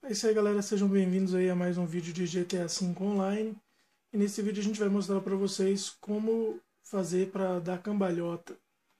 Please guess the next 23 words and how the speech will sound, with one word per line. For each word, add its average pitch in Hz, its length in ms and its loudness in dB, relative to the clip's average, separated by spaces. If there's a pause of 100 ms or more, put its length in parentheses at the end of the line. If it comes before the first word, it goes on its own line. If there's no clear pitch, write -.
(300)
né, 180 200 -4
que 175 100 -8
ajuda 175 320 0
aí 175 120 4
a 175 40 0
desviar 165 320 -4
dos 180 200 -6
tiros. 233 580 -10 (580)
E 208 80 -8
pra 190 200 -2
isso 185 160 -2
a 202 40 0
gente 196 160 -4
vai 202 120 -2
sair 190 220 -2
do 185 80 -2
apartamento 190 580 -4
aqui. - 220 -12 (3500)
Beleza, 190 420 2
já 185 140 0
fora 190 240 -2
do 190 100 0
apartamento, 202 760 -2